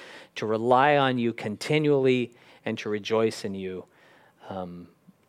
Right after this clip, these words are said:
and we will do so now and forever. And may this message from your word, uh, minister to our hearts in Jesus' name. Amen. So the passage is Job thirty-eight, starting in verse thirty-nine.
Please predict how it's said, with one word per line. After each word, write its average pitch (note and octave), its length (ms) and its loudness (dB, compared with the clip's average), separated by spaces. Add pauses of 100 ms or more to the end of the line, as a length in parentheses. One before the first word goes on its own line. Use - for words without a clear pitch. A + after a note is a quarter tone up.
and A2+ 340 0
we A#2+ 120 -4
will C3 120 2
do D3+ 160 2
so F#2+ 300 -2
now B2+ 360 2
and C3 160 -4
forever. G2 440 -2
And G2 260 -10 (100)
may B2+ 220 2
this B2+ 320 0
message D3 640 0 (640)
from E3 260 2
your D3+ 160 4
word, A#2 460 2 (460)
uh, A2 120 -8
minister D3+ 420 2
to D3 140 0
our B2 80 4
hearts G2+ 320 -2
in A2 120 -6
Jesus' G2+ 400 -10
name. C3 200 -18 (300)
Amen. F3 300 -4 (1500)
So F#3 140 4
the E3+ 80 2
passage G#3+ 400 2
is C#3 160 -2
Job D3+ 420 4
thirty-eight, D3+ 640 2
starting C#3 340 2
in C3 100 2
verse B2 300 0
thirty-nine. B2 720 0